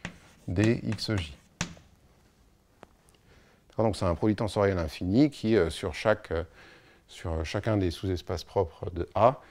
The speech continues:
est gaussien. Donc j'attire sur votre attention sur le fait qu'on a des fonctions à valeur complexe, et donc, euh, le d X J, il est vraiment en dimension deux. C'est un d de la partie réelle, et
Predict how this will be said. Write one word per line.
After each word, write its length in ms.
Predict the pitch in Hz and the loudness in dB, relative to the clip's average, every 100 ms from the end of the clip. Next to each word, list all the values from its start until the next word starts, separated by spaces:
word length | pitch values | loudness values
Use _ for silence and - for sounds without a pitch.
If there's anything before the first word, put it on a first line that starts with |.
| - _ | -20 _
est 200 | 101 98 | -4 -2
gaussien. 400 | 98 101 98 - - _ _ _ _ _ _ _ _ _ _ _ _ _ _ _ _ _ _ _ _ _ _ _ _ _ _ _ _ _ _ _ _ _ _ _ _ _ _ - - - - 117 | 0 -2 -2 -8 -14 _ _ _ _ _ _ _ _ _ _ _ _ _ _ _ _ _ _ _ _ _ _ _ _ _ _ _ _ _ _ _ _ _ _ _ _ _ _ -20 -20 -20 -10 4
Donc 80 | |
j'attire 280 | 104 120 160 | 8 10 10
sur 120 | 151 | 10
votre 160 | 131 120 | 8 10
attention 400 | 120 127 - 170 | 6 6 6 2
sur 100 | 143 | 4
le 80 | 104 | 2
fait 240 | - 143 | 4 2
qu'on 140 | 139 117 | 4 4
a 80 | |
des 100 | 113 | 6
fonctions 380 | 113 123 - 143 | 4 0 -2 2
à 40 | 113 | 4
valeur 280 | 101 92 | 6 4
complexe, 720 | - 104 - 113 165 - - - - - - - - - | 2 -6 2 2 2 -4 -18 -20 -20 -20 -20 -20 -16 -4
et 60 | 95 | 2
donc, 260 | 113 107 | 2 4
euh, 120 | 110 | 4
le 180 | 101 98 | 6 6
d 340 | 98 131 147 135 | 8 10 10 8
X 280 | 110 - 107 | 2 0 0
J, 520 | 95 120 170 160 - | 2 4 2 0 -4
il 140 | 117 104 | -2 2
est 40 | |
vraiment 280 | 98 120 131 | 4 6 6
en 40 | |
dimension 440 | 107 104 110 - 123 | 6 2 0 -2 -4
deux. 160 | 101 80 | -4 -6
C'est 260 | - 98 90 | -8 -4 -2
un 120 | 82 | 2
d 180 | 95 113 | 2 2
de 60 | |
la 80 | 87 | 2
partie 260 | 85 - 95 | -2 -4 -8
réelle, 340 | 90 98 110 | -2 0 0
et 260 | 92 87 | -4 -10